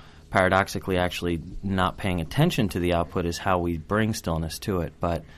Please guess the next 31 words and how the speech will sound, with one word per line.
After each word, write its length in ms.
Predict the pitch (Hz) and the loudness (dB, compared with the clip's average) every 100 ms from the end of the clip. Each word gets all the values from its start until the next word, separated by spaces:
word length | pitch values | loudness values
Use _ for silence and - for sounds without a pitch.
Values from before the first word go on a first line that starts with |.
| - - - | -20 -20 -10
uh, 400 | 76 85 85 80 | -6 -4 -4 -6
still 400 | 78 - 104 90 | -6 -4 0 2
our, 200 | 87 85 - | 2 2 0
our 120 | 85 | -4
performance 600 | - 82 98 92 87 - | -6 -6 -2 0 -2 -4
is 180 | 87 87 | -6 -4
enhanced 500 | 82 - 85 80 - | -4 -4 -4 -4 -4
when 140 | 85 | -4
we 80 | 82 | -4
can 180 | 85 82 | -4 -8
figure 280 | - 92 87 | -6 -4 -2
out 140 | 85 | -2
how 260 | - 95 80 | -4 -4 -4
to 300 | - 90 85 - - - - | -4 -2 -2 -6 -14 -10 -6
behave 360 | 80 98 92 | 0 0 0
from 180 | - 82 | 0 -4
a 60 | 78 | -2
place 280 | 78 76 | -4 -4
of 60 | 76 | -6
stillness. 360 | - 71 67 - | -6 -6 -6 -6
So, 360 | - 95 76 - - - - - | 0 0 0 -4 -14 -14 -16 -10
uh, 180 | 82 85 | -6 -4
that's 220 | 98 - | -4 -2
what 80 | 104 | -2
I'm 100 | 98 | -2
trying 240 | - 92 | 0 0
to 80 | 87 | 0
achieve 540 | 87 - 85 82 78 - - | -2 -4 -2 -2 -4 -10 -6
in 180 | 87 85 | -6 -4
today's 340 | 85 85 80 | -4 -4 -4
talk. 400 | - 76 - | -6 -8 -8